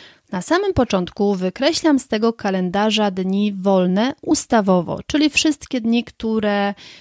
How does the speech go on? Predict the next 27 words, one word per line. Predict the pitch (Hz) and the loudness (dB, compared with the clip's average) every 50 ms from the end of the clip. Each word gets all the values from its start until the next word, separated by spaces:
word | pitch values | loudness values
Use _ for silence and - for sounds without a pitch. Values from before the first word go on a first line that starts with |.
| - _ | -20 _
są | - - - - 196 196 190 190 185 185 185 185 185 - - | -14 -10 -6 -4 -4 -2 -2 -2 -2 -2 -2 -4 -4 -6 -4
takie | - 208 185 - - 190 180 | -6 -6 -6 -4 -6 -6 -4
jak | 180 175 170 - 165 | -4 -6 -6 -8 -6
Boże | 170 214 240 240 277 285 | -2 0 2 4 4 6
Narodzenie, | 262 262 247 240 226 214 190 202 202 202 202 202 196 190 185 180 175 | 6 6 4 2 2 0 2 2 2 2 2 0 0 0 -2 -2 0
Wielkanoc, | 185 240 277 302 285 - 208 202 196 196 196 190 190 190 190 190 190 180 - - - - - - | 2 2 2 2 0 -2 -2 -2 0 0 0 -2 -2 -2 -2 -4 -4 -6 -6 -6 -6 -4 -4 -6
y, | 202 190 185 185 185 185 185 185 | -4 -4 -2 -2 -2 -2 -2 -2
Boże | 196 226 294 330 311 294 - | 0 0 2 4 2 2 2
Ciało, | - 254 240 226 220 214 | 2 0 0 0 0 0
wszystkie, | - - 285 277 - - 233 214 | -2 -2 -4 -4 -4 -4 -4 -4
wszystkie | - - 226 - - - 233 214 196 | -2 -4 -6 -6 -8 -6 -4 -4 -4
ustawowo | 196 - - - 202 196 190 214 220 208 202 196 190 | -4 -6 -6 -4 -4 -2 0 0 0 2 2 0 0
dni | 185 190 202 214 208 208 - - 247 | 0 0 0 2 0 0 -2 -6 -10
wolne, | 190 180 185 220 202 185 180 180 190 214 262 349 415 - - - - - - - _ | -12 -4 0 2 4 4 4 2 0 0 0 -2 -2 -6 -14 -20 -20 -20 -20 -20 _
które | - - - 392 427 440 - | -12 -4 -2 0 0 2 2
potencjalnie | 294 269 - 240 220 208 196 - - 247 262 269 285 262 240 226 214 | 0 0 0 0 -2 -2 -4 -2 -2 0 2 4 4 4 4 2 2
mogłabym | 202 202 214 214 208 208 202 190 180 196 196 190 190 190 190 - | 2 0 0 0 0 -2 -2 -2 0 0 0 2 2 0 -2 -2
przeznaczyć | - 190 180 180 180 175 - - - - - | -4 -4 -4 -2 -4 -4 -6 -8 -10 -10 -8
na | 175 180 | -8 -8
jakiś | 190 - 240 247 262 | -8 -8 -8 -6 -2
wyjazd, | 269 302 285 254 233 220 220 - | 0 2 2 4 2 2 0 -2
na | 202 180 | -6 -6
spędzanie | 165 - - 196 196 196 220 220 233 247 240 | -6 -6 -8 -8 -4 -2 -2 0 0 0 0
czasu | - 285 285 - - 254 | 0 -2 -2 0 -2 -2
z | 226 233 | 0 0
rodziną. | 226 226 214 226 226 226 214 220 - - - - - - _ | 0 0 0 0 0 0 -2 -4 -6 -12 -20 -20 -20 -10 _
Najważniejsze, | 233 254 302 339 339 339 320 320 311 311 - - 285 269 277 | 0 2 2 2 2 2 4 6 4 4 4 2 2 2 0